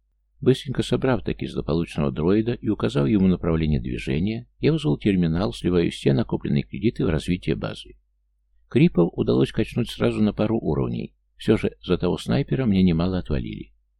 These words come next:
Быть может, наши и смогут выиграть этот матч. Чиркнув пару строк в чат и выслушав ответные пожелания с угрозами, начиная от репорта и скину,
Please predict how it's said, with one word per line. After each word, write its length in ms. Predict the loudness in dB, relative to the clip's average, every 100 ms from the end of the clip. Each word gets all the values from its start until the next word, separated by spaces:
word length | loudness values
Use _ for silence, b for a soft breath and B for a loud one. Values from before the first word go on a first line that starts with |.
| _ _ _ _ _ _ -6
Быть 180 | -2
может, 280 | 0 0 0
наши 240 | 0 2 0
и 40 |
смогут 400 | 2 2 2 0
выиграть 400 | 0 0 -2 -6
этот 220 | -8 -6 -2
матч. 320 | -2 -4 -16 _ _ _ _ _ -8
Чиркнув 440 | 0 2 2 0
пару 240 | 2 0 0
строк 300 | 0 -2 -2
в 80 |
чат 240 | -4 -4 -4 -4
и 140 | -2
выслушав 420 | 0 -2 -2 -2 -2
ответные 480 | -6 0 -2 0 -2
пожелания 580 | 0 -2 0 2 0 -2
с 140 | -2
угрозами, 520 | 0 0 0 0 0
начиная 380 | -2 -2 -2 -2
от 160 | -2 0
репорта 460 | 2 2 0 -4 -2
и 80 | -4
скину, 560 | -4 0 4 4 0